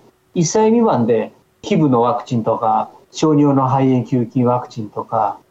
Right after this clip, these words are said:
四種混合ワクチン、B型肝炎ワクチンなどは、例えば生後二ヶ月とか三ヶ月ぐらいから一気に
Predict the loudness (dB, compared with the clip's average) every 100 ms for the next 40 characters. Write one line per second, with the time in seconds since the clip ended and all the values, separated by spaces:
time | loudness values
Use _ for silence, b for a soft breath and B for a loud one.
0 | -2 2 2 0 0 0 2 2 2 0
1 | -4 -10 -12 -12 _ _ _ _ -6 0
2 | 0 0 -2 -2 0 0 0 0 -4 -8
3 | -6 -4 -2 -2 -2 -4 _ _ _ -4
4 | 0 0 -4 -10 _ _ -6 -2 -2 0
5 | 0 2 2 0 0 0 -2 -6 -6 -4
6 | 0 -2 0 0 0 -2 0 0 0 0
7 | -2 -2 0 -2 -6 _ -4 -2 0 0
8 | 0 -2